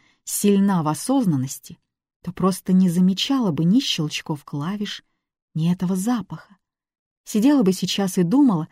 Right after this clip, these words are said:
о чём-то более возвышенном. За окном взлетает белая цапля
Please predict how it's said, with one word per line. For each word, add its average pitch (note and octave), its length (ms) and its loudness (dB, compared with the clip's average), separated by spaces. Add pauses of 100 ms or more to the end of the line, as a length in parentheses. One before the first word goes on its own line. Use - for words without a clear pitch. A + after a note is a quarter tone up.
(180)
о G3+ 80 -6
чём-то F#3 320 2
более E3+ 500 2
возвышенном. E3 880 -2 (1000)
За D3 220 -2
окном G#3 440 -2 (420)
взлетает F3 500 2
белая G#3 440 0
цапля D3+ 580 -12